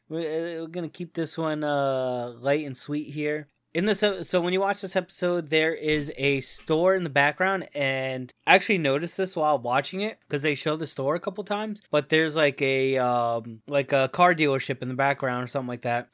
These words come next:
and it's called Toria Motors. So obviously it's a,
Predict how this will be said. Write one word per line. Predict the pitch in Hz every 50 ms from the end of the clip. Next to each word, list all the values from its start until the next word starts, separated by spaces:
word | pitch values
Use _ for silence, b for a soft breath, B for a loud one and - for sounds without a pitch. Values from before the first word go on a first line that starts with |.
| -
and | - 131
it's | 131 127 120 -
called | - - 135 131 - 127
Toria | - - 156 156 160 160 151 151 147
Motors. | 143 139 139 139 135 120 113 107 107 104 - -
So | - - 139 131
obviously | 135 135 139 143 139 139 147 143 135 - - 160 143 139 135 131
it's | 127 123 123 - -
a, | 131 123 120 120 117 117 117 120 -